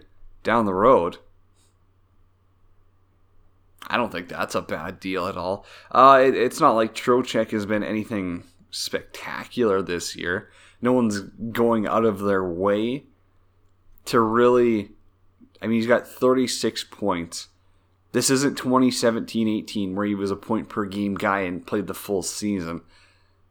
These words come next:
Been banged up a little bit. Happens. I mean, you're gonna take Pageau over Trocheck any day of the week. And I think that kinda goes without saying.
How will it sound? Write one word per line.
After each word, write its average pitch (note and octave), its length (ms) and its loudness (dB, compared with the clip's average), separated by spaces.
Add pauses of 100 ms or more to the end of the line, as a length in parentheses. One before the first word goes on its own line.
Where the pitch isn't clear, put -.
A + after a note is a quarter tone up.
(1000)
Been A#2 240 0
banged A2+ 380 2
up A2 220 4
a A#2 40 2
little G#2+ 260 4
bit. G#2+ 320 0 (2000)
Happens. - 480 -12 (480)
I F#2 100 -6
mean, F#2 260 -6 (420)
you're A2+ 140 -2
gonna A#2+ 180 0
take A#2 360 0 (220)
Pageau G2+ 1000 0 (840)
over G2 240 -2
Trocheck A2 760 -4
any G#2+ 240 -6
day G2+ 220 -4
of F#2+ 160 -6
the F#2+ 100 -8
week. F#2+ 340 -6
And G2+ 140 -2
I F#2 100 0
think G2+ 180 -2
that G2+ 200 0
kinda G2 200 -4
goes G2 320 -4
without E2 340 -6
saying. G2+ 680 -2